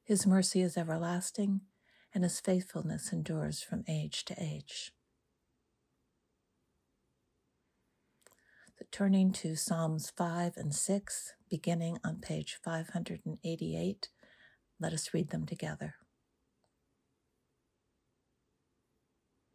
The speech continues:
Give ear to my words, O Lord, consider my meditation.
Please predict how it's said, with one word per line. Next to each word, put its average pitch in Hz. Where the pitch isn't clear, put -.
Give 202
ear 202
to 202
my 180
words, 170
O 165
Lord, 165
consider 185
my 165
meditation. 165